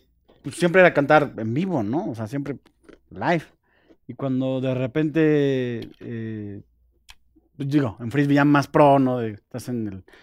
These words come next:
en el, en la, ¿cómo se llama este? Em, el Banamex de Monterrey o cualquier cosa y, y dices como que playback. O sea,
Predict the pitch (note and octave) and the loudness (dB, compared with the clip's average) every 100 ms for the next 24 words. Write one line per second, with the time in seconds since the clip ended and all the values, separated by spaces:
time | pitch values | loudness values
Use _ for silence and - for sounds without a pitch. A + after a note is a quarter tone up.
0 | _ _ _ G2+ G2+ G2 F2+ G2+ G2 F#2+ | _ _ _ -12 -10 -10 -10 -10 -10 -10
1 | F2+ F2+ - A2+ G#2+ G2+ - F#2 E2 D#2 | -12 -14 -16 -12 -10 -10 -12 -14 -14 -18
2 | D2+ _ _ - _ _ _ _ _ G2+ | -20 _ _ -20 _ _ _ _ _ -14
3 | F#2+ F#2+ A2 B2 D3 C#3+ C#3 B2+ A2 C3 | -12 -8 -4 0 2 2 -2 -4 -4 0
4 | D3+ E3 D3 B2+ A#2 C#3 D#3+ - C3+ B2+ | 2 4 2 -2 -6 -4 -4 -2 -2 -2
5 | B2 B2+ A2+ G#2+ F2 - - A#2+ G#2+ A#2 | -6 -10 -10 -14 -14 -18 -8 -8 -6 -12
6 | _ _ _ _ _ D3+ | _ _ _ _ _ 2